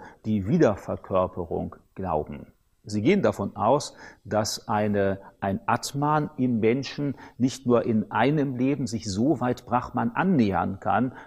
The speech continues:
dass es sich wieder zurückvereinen kann, sondern sich stückweise in Richtung Brahman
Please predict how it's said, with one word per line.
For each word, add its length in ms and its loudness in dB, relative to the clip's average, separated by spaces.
dass 100 -10
es 120 -6
sich 180 -8
wieder 240 0
zurückvereinen 920 -2
kann, 240 0
sondern 280 0
sich 220 -6
stückweise 960 -2
in 240 2
Richtung 480 -2
Brahman 640 -2